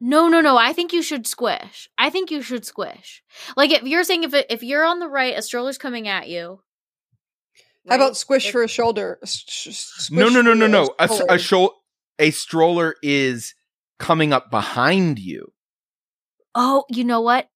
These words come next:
Speaker 1: People have
Speaker 2: And going
Speaker 1: lawns.
Speaker 2: faster.
Speaker 1: That's why you're saying there's grass on the right, too.
Speaker 3: Yeah, but maybe there's not grass on the right. I think it's
Speaker 1: I think you
Speaker 3: important
Speaker 1: should
Speaker 3: that we
Speaker 1: squish.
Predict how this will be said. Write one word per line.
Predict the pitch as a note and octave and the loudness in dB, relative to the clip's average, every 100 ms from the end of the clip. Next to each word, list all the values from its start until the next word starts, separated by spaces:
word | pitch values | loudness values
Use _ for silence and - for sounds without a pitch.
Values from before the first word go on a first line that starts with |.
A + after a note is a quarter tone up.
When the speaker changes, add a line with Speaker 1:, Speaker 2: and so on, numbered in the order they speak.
| - _ | -20 _
Speaker 1:
People | B3+ B3 G#3+ | -6 -4 -4
have | G3+ G3 | -2 -2
Speaker 2:
And | G3 | 0
going | G3 | 2
Speaker 1:
lawns. | F#3+ | 2
Speaker 2:
faster. | F3 F3 F3+ E3+ | 0 -2 -4 0
Speaker 1:
That's | A#3 B3 | 0 0
why | B3 | -2
you're | G#3+ | -2
saying | G#3 G3 F#3 | -4 -6 -6
there's | F3+ E3+ | -10 -4
grass | F3 E3+ F#3+ | -4 -4 -6
on | F3+ | -12
the | E3 | -12
right, | D#3+ D#3+ B2+ - | -10 -10 -12 -14
too. | - C#3+ F2 - _ _ _ _ _ _ _ _ _ - - | -12 -10 -12 -18 _ _ _ _ _ _ _ _ _ -20 -2
Speaker 3:
Yeah, | E3+ G#3+ | 2 4
but | B2 G#2 | 2 0
maybe | A2+ C3+ | -2 0
there's | E3+ F3+ | 0 0
not | F3 A3+ | -4 -4
grass | - C3 - | 0 0 0
on | G#2+ | -4
the | F#2+ | -4
right. | F#2 F#2 | -4 -4
I | G2+ | -4
think | C3+ C#3+ | -2 -2
it's | - | 0
Speaker 1:
I | F4 | 0
think | A4+ | 2
you | G#4+ | 0
Speaker 3:
important | - A3+ | 0 -2
Speaker 1:
should | G4 | -2
Speaker 3:
that | - | -2
we | B3+ C4+ | -2 -2
Speaker 1:
squish. | C#4 D#4 D#4 A#3 - - - | -2 0 2 2 -4 -12 -16